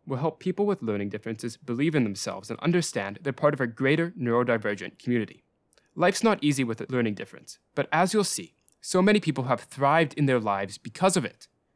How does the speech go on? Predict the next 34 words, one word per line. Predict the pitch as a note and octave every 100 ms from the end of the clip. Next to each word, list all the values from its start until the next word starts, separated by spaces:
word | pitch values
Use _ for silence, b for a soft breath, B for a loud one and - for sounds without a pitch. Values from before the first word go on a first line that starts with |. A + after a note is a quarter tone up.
| _ _ _
And | D#3+ D3+
what | C#3+ G3
lies | E3+ E3+ E3 -
ahead | B2+ F3+ E3
with | B2 A2+
your | B2
learning | A2+ A2 A2+
difference | B2+ D#3+ D#3
or | A2
dyslexia | G#2 - G2+ - D#3+ - b b
is | - B2+
yours | D#3 F3+
to | - -
own, | C3+ G#2 - _ _ _ -
and | C#3+
I | C3+
hope | C#3+ F#3
that | D#3 B2
in | A2
some | - D#3+ D#3+
small | - D#3+
way, | C3 G#2 A2
my | A#2+ C3+
podcast | D3 A#2+ G#2 A2+ A2
will | A2+
help | A#2 A2+
inspire | G2+ - A#2 B2
you | C#3 D3
to | D3+ A#2
move | A2+ C3
forwards | - A2+ G#2+ G2+
with | G2
that | F#2
journey. | - A2 F#2+ -